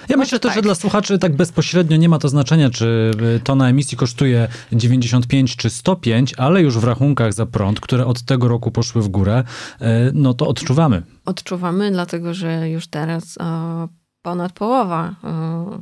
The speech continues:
Speaker 1: ponad połowa, e, całego rachunku, pięćdziesiąt dziewięć procent, e, to jest koszt, e, zakupu uprawnień do emisji C O dwa. E,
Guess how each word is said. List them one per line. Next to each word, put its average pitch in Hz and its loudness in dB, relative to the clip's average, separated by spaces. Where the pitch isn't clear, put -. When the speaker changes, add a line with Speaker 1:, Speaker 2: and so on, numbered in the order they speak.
Speaker 1:
ponad 175 -8
połowa, 170 -6
e, - -10
całego 175 -6
rachunku, 170 -8
pięćdziesiąt 175 -6
dziewięć 170 -4
procent, - -12
e, 151 -6
to 156 -6
jest 160 -6
koszt, - -12
e, 160 -8
zakupu 185 -4
uprawnień 175 -4
do 170 -4
emisji 170 -4
C 170 -8
O 170 -4
dwa. 208 -4
E, 156 -8